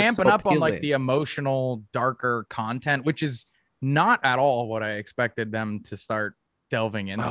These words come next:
Speaker 1: Oh,
Speaker 2: like,
Speaker 1: yeah,
Speaker 2: with
Speaker 1: it
Speaker 2: the
Speaker 1: got
Speaker 2: villain
Speaker 1: dark.
Speaker 2: arc at all. I mean, not that this
Speaker 1: Karaki.
Speaker 2: wasn't, like, at all dark ever, but they really went dark with that, and I, I kinda fuck with that, you know?
Speaker 1: Oh, yeah.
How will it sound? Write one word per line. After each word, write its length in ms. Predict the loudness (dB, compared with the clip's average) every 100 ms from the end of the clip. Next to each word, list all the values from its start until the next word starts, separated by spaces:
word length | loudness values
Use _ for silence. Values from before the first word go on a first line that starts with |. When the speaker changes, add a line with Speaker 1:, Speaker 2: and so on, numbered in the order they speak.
| 0
Speaker 1:
Oh, 60 |
Speaker 2:
like, 100 | 2
Speaker 1:
yeah, 140 | 4 2
Speaker 2:
with 80 | 2
Speaker 1:
it 60 |
Speaker 2:
the 60 | 0
Speaker 1:
got 40 | 0
Speaker 2:
villain 160 | 2
Speaker 1:
dark. 240 | 4 2 0
Speaker 2:
arc 60 | -2
at 240 | 0 0 -2
all. 400 | -2 -2 -4 -4
I 60 | -2
mean, 160 | 0
not 180 | 2 2
that 140 | 2 2
this 140 | 2
Speaker 1:
Karaki. 40 |
Speaker 2:
wasn't, 300 | 2 0 -2
like, 200 | -4 -8 -4
at 180 | -2 0
all 200 | -2 -2
dark 320 | -2 -2 -4
ever, 460 | -6 -4 0 0 0 _ _
but 120 | -8
they 140 | -4 -4
really 720 | -6 -10 -6 -2 -2 -4 -6
went 300 | -10 -12 -8
dark 300 | -4 -4 -6
with 120 | -8
that, 300 | -6 -4 -4
and 80 | -2
I, 560 | 2 2 0 -2 -4 -4
I 40 | -4
kinda 200 | -4 -4
fuck 220 | -4 -6
with 100 | -6
that, 300 | -6 -8 -12 _ _ _ -16
you 60 |
know? 240 | -12 -10 -12 _ _ 4
Speaker 1:
Oh, 120 | 6
yeah. 260 | 8 6